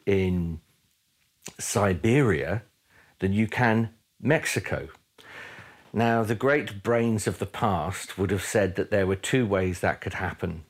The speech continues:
One is diffusion, so as cultures bang into each other, stories get passed.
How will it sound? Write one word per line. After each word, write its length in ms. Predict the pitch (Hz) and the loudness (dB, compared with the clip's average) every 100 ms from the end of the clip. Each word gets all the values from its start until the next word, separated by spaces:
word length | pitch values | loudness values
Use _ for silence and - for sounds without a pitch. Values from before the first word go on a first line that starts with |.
| - | -14
One 300 | 101 110 117 | -2 2 4
is 180 | 110 92 | 2 0
diffusion, 720 | 98 - 110 104 90 82 104 - - - - | -4 -2 0 0 0 -4 -6 -10 -18 -20 -18
so 280 | - 107 92 | -2 2 2
as 120 | 92 | 0
cultures 460 | - 104 - 92 87 | 0 0 0 -2 0
bang 260 | 95 92 | 0 0
into 320 | 95 95 95 | 0 -2 -2
each 180 | 90 - | -2 -2
other, 220 | 92 80 | -2 -2
stories 560 | 80 - 98 82 78 - | -6 -2 -2 0 -4 -8
get 320 | - 92 - | -4 -4 -2
passed. 520 | - 78 80 90 - | -2 -2 -2 -8 -14